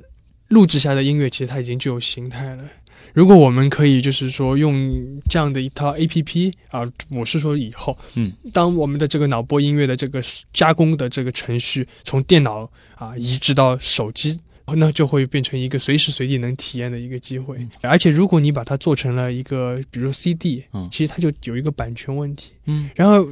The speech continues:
Speaker 1: 我们实际上，包括我导师，就是希望给大家提供一个类似于像自动作曲机的这样一个功能，你并不需要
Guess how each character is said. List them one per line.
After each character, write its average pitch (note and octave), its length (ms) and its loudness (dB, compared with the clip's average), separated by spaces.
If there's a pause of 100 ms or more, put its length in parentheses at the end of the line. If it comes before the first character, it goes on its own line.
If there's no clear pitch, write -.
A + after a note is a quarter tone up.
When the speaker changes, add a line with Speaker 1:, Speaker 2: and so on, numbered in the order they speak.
(120)
Speaker 1:
我 D3 120 2
们 C3 200 2
实 - 200 -2
际 F3 140 0
上， D#3 220 2
包 E3+ 160 4
括 D#3+ 160 2
我 B2 160 4
导 G#2+ 180 -2
师， B2 240 -6
就 C3 100 -10
是 C3 80 -12
希 - 220 0
望 E3 200 2
给 B2 120 -8
大 C#3 140 -4
家 C#3+ 100 -2
提 - 180 -8
供 C#3 180 -2
一 C3 80 -4
个 C#3 180 -8
类 D3 160 0
似 - 180 -4
于 B2 140 -6
像 C3+ 240 -6
自 F3 180 0
动 D3+ 220 -2
作 F3+ 200 2
曲 A2+ 240 -6
机 - 200 -4
的 C3 140 -4
这 C3+ 120 -8
样 B2 100 -8
一 B2 60 -10
个 B2 80 -10
功 C3+ 320 -8
能， A#2 220 -16 (240)
你 C#3 80 -2
并 A3+ 240 6
不 E3+ 40 2
需 D#3+ 200 0
要 C#3 180 0